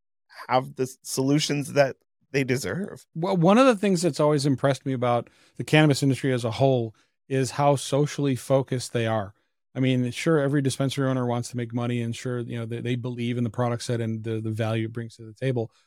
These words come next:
Speaker 2: But for the most part, everybody I've met within the cannabis industry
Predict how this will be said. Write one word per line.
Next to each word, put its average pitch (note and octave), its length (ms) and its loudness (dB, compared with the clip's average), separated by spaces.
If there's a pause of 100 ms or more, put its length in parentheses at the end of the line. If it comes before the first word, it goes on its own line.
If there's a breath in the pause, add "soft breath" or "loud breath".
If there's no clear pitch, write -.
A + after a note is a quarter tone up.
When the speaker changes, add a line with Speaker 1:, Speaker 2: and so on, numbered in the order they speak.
(260)
Speaker 2:
But C3+ 320 0
for E3 540 6
the C#3+ 240 8
most C#3 320 4
part, G2+ 240 -8 (320)
everybody C3+ 680 4
I've A#2 180 0
met B2+ 300 -2
within A#2+ 500 -2
the A2 300 -4 (420)
cannabis C3+ 480 2
industry A#2+ 640 -4